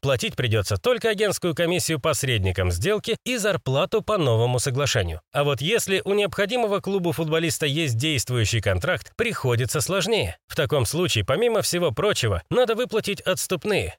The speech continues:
Не стоит забывать и про всяческие бонусы, которые прописаны в соглашениях у большинства звёзд. Например, чтобы подписать Роналду, необходимо заплатить не только Ювентусу,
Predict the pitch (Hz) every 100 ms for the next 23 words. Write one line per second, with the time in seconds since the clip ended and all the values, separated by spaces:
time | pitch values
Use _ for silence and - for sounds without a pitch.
0 | - 131 123 - 175 110 117 113 170 -
1 | 131 139 123 147 131 151 - 160 165 226
2 | 196 123 135 147 165 160 131 143 127 143
3 | 160 156 147 123 120 - 131 151 - -
4 | 180 202 - 160 - 131 131 185 147 -
5 | - 135 143 247 254 - - 190 180 185
6 | 175 180 156 139 143 214 143 107 117 123
7 | 208 247 226 185 196 190 208 185 165 -
8 | 247 190 180 170 147 117 101 - 90